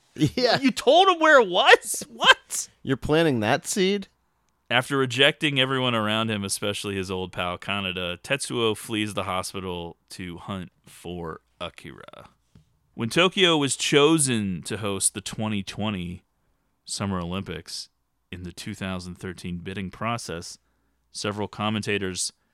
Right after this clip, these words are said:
Speaker 2: claimed that Akira predicted the future event.
Speaker 1: Oh, wow.
Speaker 2: Because they are also building the Olympic stadiums
Speaker 1: That's
Speaker 2: in
Speaker 1: interesting.
Speaker 2: twenty nineteen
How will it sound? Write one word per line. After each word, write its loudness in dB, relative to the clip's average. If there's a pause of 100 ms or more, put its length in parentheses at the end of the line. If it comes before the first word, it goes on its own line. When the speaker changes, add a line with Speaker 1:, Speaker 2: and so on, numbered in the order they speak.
(120)
Speaker 2:
claimed 0
that 2
Akira 0 (440)
predicted -4
the -12
future -8
event. -10
Speaker 1:
Oh, -6
wow. -4 (420)
Speaker 2:
Because -6
they -2
are 2
also -2
building -10 (200)
the -8
Olympic -8
stadiums -2
Speaker 1:
That's -6
Speaker 2:
in -4
Speaker 1:
interesting. -6
Speaker 2:
twenty 0
nineteen -2